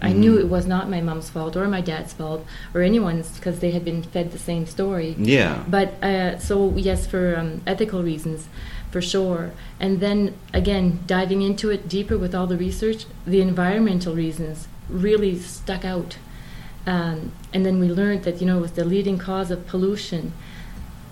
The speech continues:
Speaker 1: Stuff like that really reinforced everything. But
Speaker 2: Mm-hmm.
Speaker 1: basi-, basically, it is because the animals have their own lives. We have
Speaker 2: Mm-hmm.
Speaker 1: no right to take them for whatever reason.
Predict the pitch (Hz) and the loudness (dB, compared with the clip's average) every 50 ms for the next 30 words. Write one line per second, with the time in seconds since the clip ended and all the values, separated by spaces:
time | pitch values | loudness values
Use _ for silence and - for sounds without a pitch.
0 | - - - - - - - - - 202 202 - 214 185 180 196 190 202 208 208 | -16 -16 -16 -16 -14 -14 -6 -2 -2 0 2 2 2 2 2 2 2 2 2 -2
1 | - - - - - 180 175 175 202 208 202 202 202 196 - - - 180 185 196 | -4 -10 -14 -8 -6 -2 2 2 4 4 4 2 0 0 -2 -2 0 2 4 4
2 | 202 196 185 185 - 190 185 185 180 175 - 196 196 196 220 220 - 240 233 226 | 4 2 2 0 -2 -2 -2 -2 -4 -4 -2 -2 0 0 0 0 2 2 2 2
3 | 214 - - - 196 196 208 208 214 196 185 185 175 - - - - - - - | 0 -2 0 2 4 6 8 8 8 8 6 2 0 -4 -8 -12 -16 -2 2 4
4 | 220 220 220 - 233 - 233 226 220 214 - - - - - - - - - - | 4 4 2 0 -2 0 0 0 0 0 -4 -10 -16 -18 -18 -16 -16 -16 -16 -18
5 | - - - - - - - - - 190 196 185 190 190 175 170 170 175 175 185 | -18 -18 -18 -18 -16 -16 -16 -6 0 2 4 6 4 4 2 2 0 -2 0 -2
6 | 175 165 165 165 165 - - - - - - - - - 175 180 180 185 190 196 | -2 -2 -4 -4 -6 -10 -14 -16 -16 -16 -16 -18 -14 -6 -2 0 2 2 2 2
7 | 196 196 185 180 175 180 185 175 175 170 165 165 170 170 165 160 160 160 175 170 | 0 0 -2 -4 -4 -2 -2 0 0 0 0 0 -2 -2 -2 -4 -4 -6 -6 -8
8 | 170 - - - - - 180 185 196 180 180 180 175 175 180 180 175 175 170 170 | -10 -12 -14 -14 -6 0 4 4 4 6 4 4 4 4 4 4 4 4 2 0
9 | 175 - - - - 170 165 - 170 165 165 - - 170 170 170 175 175 175 170 | -2 -6 -6 -4 -4 -4 -2 -4 -6 -6 -4 -2 -2 0 0 0 0 0 -2 -2
10 | 170 165 165 165 160 165 160 151 151 | 0 0 0 -2 -2 -4 -6 -8 -8